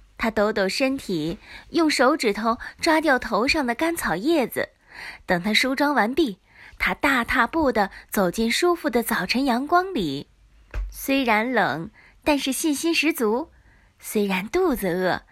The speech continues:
但是充满希望。所有昨天那些紧张的恐怖感，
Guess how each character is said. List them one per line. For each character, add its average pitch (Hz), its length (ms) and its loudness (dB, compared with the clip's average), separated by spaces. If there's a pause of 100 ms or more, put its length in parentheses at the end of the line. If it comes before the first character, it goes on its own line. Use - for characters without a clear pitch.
(260)
但 381 120 2
是 311 140 2
充 392 240 2
满 240 180 -2
希 349 260 2
望。 381 220 2 (920)
所 262 280 2
有 277 180 4
昨 226 280 2
天 277 260 0
那 277 120 0
些 302 200 0
紧 196 280 -2
张 277 240 -2
的 269 80 0
恐 175 320 -2
怖 349 200 0
感， 165 380 -4